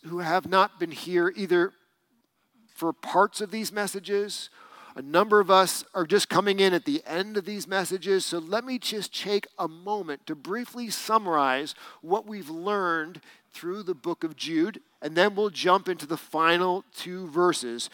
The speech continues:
for the grand finale of the book. Jude, by the way, is not just the name of the book. It's the name of the person who wrote this book. Jude is the half-brother of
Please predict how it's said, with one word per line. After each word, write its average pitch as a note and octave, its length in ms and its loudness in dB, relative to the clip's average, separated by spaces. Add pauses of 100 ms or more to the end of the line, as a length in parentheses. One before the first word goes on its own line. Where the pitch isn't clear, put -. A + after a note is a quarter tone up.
(100)
for C#3+ 140 -6
the C#3+ 100 -4
grand D3 420 0
finale C#3 680 0
of B2+ 380 -6
the B2+ 80 -8
book. A#2 420 -8 (2000)
Jude, F#3+ 440 -2
by A#2+ 160 0
the A2+ 100 -4
way, A#2 240 -6
is C#3+ 240 -4
not D#3 240 2
just D#3 240 -6
the C#3+ 80 -6
name C#3 460 -2
of B2+ 40 -12
the B2 80 -6
book. - 420 -6 (680)
It's - 160 -2
the C#3+ 100 -6
name D#3+ 400 -2
of D3+ 80 -4
the C#3 80 -10
person D#3 460 -8
who C#3 360 -10
wrote D3 680 -4
this C3 400 -2 (220)
book. - 340 -8 (840)
Jude C#3 520 -6 (200)
is D3 200 -4
the D#3+ 100 -4
half-brother F3 1120 -2
of D3+ 360 2